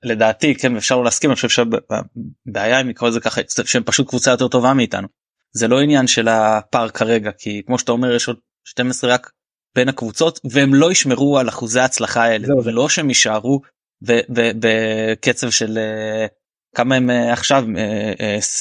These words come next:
Speaker 1: שלושים ואחת משלושים ושלוש.
Speaker 2: כן, זה
Speaker 1: זה מן הסתם לא יישאר
Speaker 2: בדיוק.
Speaker 1: ככה. אבל, אה, דיבר-,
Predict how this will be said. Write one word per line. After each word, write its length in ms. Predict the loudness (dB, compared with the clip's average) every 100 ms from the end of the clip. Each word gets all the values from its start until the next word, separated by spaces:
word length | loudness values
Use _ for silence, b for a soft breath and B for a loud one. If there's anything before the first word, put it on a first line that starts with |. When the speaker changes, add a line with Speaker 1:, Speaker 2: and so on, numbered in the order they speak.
| -2
Speaker 1:
שלושים 420 | 0 0 0 0
ואחת 1160 | 4 4 4 2 2 0 0 -2 -2 -2 -2 -2
משלושים 420 | -4 -4 -4 -4
ושלוש. 400 | -2 0 2 2
Speaker 2:
כן, 100 | 0
זה 80 | -8 -12 _ _
Speaker 1:
זה 120 | -4
מן 120 | -2
הסתם 280 | 0 0 2
לא 80 | 2
יישאר 260 | 2 2 2
Speaker 2:
בדיוק. 200 | 2 0
Speaker 1:
ככה. 100 | -4 _ _ _ _
אבל, 240 | -2 0 0
אה, 260 | 0 -2
דיבר-, 320 | 0 2 2